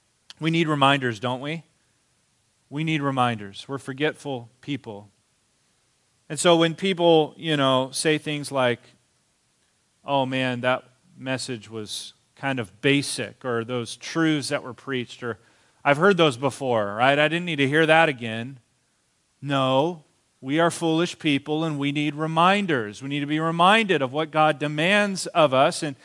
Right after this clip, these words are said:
how he deserves it from us. We're so forgetful. We're so forgetful.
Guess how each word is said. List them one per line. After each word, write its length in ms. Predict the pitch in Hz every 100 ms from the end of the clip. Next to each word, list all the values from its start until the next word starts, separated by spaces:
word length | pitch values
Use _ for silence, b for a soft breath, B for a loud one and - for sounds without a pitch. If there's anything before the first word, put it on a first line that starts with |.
| B B
how 200 | - 185
he 160 | 175 190
deserves 580 | 170 175 165 226 196 156
it 180 | 156 -
from 320 | 190 220 214
us. 460 | 120 101 - - _ _ _ _ _ _ _ _ _ _ _ _ _ _ _ _
We're 140 | 156 165
so 320 | - 208 208
forgetful. 720 | - 175 160 - 117 104 120 _ _ _ _ _ _
We're 120 | 165
so 280 | - - 208
forgetful. 720 | - 180 147 127 - 117 110